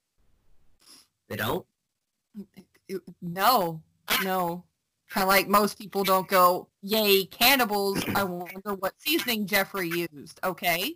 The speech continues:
Speaker 2: We
Speaker 1: Okay,
Speaker 2: have
Speaker 1: that's just a you think. That's,
Speaker 2: And
Speaker 1: that's just a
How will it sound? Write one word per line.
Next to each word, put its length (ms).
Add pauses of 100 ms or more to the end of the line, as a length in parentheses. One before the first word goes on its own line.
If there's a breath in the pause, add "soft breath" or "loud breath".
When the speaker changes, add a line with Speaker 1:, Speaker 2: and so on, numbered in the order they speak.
(1080 loud breath)
Speaker 2:
We 160
Speaker 1:
Okay, 260
Speaker 2:
have 420
Speaker 1:
that's 500
just 280
a 80
you 300
think. 460 (340)
That's, 280
Speaker 2:
And 200
Speaker 1:
that's 300
just 300
a 340